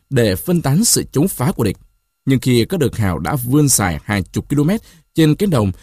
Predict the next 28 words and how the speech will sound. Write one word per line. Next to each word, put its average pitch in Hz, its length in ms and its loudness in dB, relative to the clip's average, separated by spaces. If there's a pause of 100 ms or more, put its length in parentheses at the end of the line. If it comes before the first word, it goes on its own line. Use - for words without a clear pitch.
(140)
thì 147 100 0
không 226 160 2
còn 127 180 0
cách 226 200 -4
nào 104 180 0
che 160 220 -2
mắt 208 200 -2
được 110 240 -4
kẻ 95 100 -2
thù. 90 260 -2 (540)
Chúng 147 280 2
đã 165 100 0
dùng 104 240 2
pháo 127 160 -2
binh 147 200 2 (280)
và 123 160 2
không 196 160 0
quân 190 260 0
bắn 156 180 0
phá 170 320 0
ngày 104 200 0
đêm, 117 220 0 (280)
đưa 156 100 2
quân 143 340 0
ra 139 400 -2
những 143 180 -2
trận 110 180 -4
địa 107 120 -2